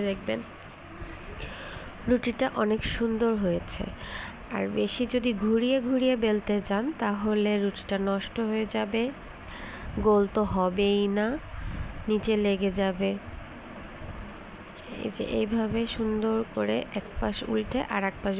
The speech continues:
বেলে নিতে হবে, বেশি তাড়াহুড়া করা যাবে না, বেশি মোটাও করা যাবে না, একেবারে বেশি পাতলাও করা যাবে না। এবার একটা কড়াইয়ে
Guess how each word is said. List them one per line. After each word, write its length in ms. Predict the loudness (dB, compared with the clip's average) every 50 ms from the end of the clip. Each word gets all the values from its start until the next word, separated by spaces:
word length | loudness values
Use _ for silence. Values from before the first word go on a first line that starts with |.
| 0
বেলে 180 | 0 0 2 2
নিতে 280 | 0 0 -2 -2 -4 -6
হবে, 300 | -6 -6 -6 -6 -6 -8 -12 -12 -14 -14 -14 -14 -16 -16 -16 -14 -14 -14 -14 -14 -14 -14 -14 -14 -14 -14 -12 -10 -8 -6 -6 -6 -8 -8 -10 -10 -8 -8 -10 -10 -10 -10 -10 -10 -10 -10 -10 -10 -10 -12 -12 -10 -10 -10 -12 -12 -14 -14 -16 -16 -16 -16 -16 -16 -16 -16 -16 -14 -10 -4 0
বেশি 200 | 0 0 0 0 0 2
তাড়াহুড়া 460 | 2 4 4 2 2 2 2 2 0 0 0
করা 180 | 0 0 0 0
যাবে 260 | 0 -2 -2 -2 -2 -2
না, 140 | 0 0 -2 -2 -4 -8 -12 -16 -16 -16 -16 -16 -16 -16 -14 -14 -12 -10 -10 -8 -8 -8 -10 -10 -10 -10 -10 -12 -12 -12 -12 -12 -12 -12 -12 -12 -14 -14 -14 -14 -14 -14 -16 -16 -14 -16 -14 -14 -14 -14 -12 -12 -10 -10 -10 -10 -12 -12 -14 -14 -14 -14 -10 -8 -8 -8 -8 -12 -14 -14 -14 -14 -14 -14 -10 -4 -2 0
বেশি 220 | 0 0 0 0 0 2 2
মোটাও 320 | 2 2 2 2 4 4 4 2 2 0
করা 180 | 0 2 2 2
যাবে 200 | 2 2 2 2
না, 80 | 2 2 0 0
একেবারে 280 | 0 2 2 2 2 2 0 -2
বেশি 160 | -4 -4 -4 -4
পাতলাও 400 | -2 -2 -2 -2 0 2 2 2
করা 260 | 2 0 0 0 0 0 -2
যাবে 180 | -4 -4 -4 -4 -4
না। 60 | -6 -8 -8 -10 -12 -14 -14 -14 -14 -12 -10 -10 -8 -10 -10 -12 -12 -12 -12 -12 -10 -12 -10 -6 -4
এবার 360 | -4 -2 0 2 4 4 4 4 2 0 -2 -2 -4
একটা 260 | -4 -6 -4 -2 -2 0 0 2
কড়াইয়ে 440 | 2 4 4 4 4 4 2 2